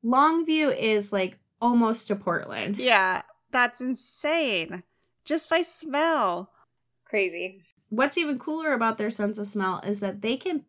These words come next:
Speaker 1: pick up a dead scent. And what a dead scent is, is, like, let's say you do put your deodorant on or spray your perfume. For the average person,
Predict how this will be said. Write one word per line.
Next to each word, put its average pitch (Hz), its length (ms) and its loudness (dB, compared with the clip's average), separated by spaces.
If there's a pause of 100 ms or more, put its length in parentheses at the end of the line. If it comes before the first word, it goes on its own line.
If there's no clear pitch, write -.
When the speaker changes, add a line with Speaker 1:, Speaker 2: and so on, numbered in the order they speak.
Speaker 1:
pick - 220 -6
up 220 160 -4
a 175 160 -2 (100)
dead 165 260 -2
scent. - 380 -10
And 190 160 -6
what 208 100 0
a 208 80 0
dead 233 320 -2
scent 208 220 -2
is, 208 240 0
is, 196 140 -6
like, 170 180 -4 (240)
let's 247 240 -2
say 262 80 2
you 220 240 2
do 202 500 2 (300)
put 277 160 -4
your 285 100 0
deodorant 196 500 2
on 175 200 -6
or 202 80 -6
spray 226 380 0
your 208 100 4
perfume. 190 540 -6
For 202 120 -6
the 190 200 -4
average 254 680 0
person, 196 760 -4